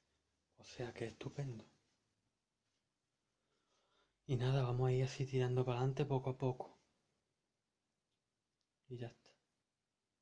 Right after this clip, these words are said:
Mañana me levanto, otra vez voy a las clases.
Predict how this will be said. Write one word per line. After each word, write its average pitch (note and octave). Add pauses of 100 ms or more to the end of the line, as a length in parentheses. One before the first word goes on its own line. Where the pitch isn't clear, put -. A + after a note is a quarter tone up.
(120)
Mañana A#2
me A#2
levanto, A#2
otra B2
vez A#2
voy A#2
a A2+
las A#2
clases. C3+